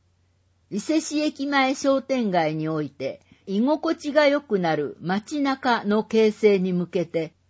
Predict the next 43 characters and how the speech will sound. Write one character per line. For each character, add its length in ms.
伊 120
勢 200
工 300
業 220
高 280
校 240
と 160
連 320
携 200
し、 360
滞 340
在 260
環 300
境 260
向 300
上 280
の 160
た 140
め 160
の 220
整 300
備 180
を 180
行 160
い 280
ま 140
す。 220
伊 80
勢 180
市 200
駅 260
前 240
商 240
店 280
街 260
の 240
写 180
真 300
が 120
あ 60
り 140
ま 140
す。 280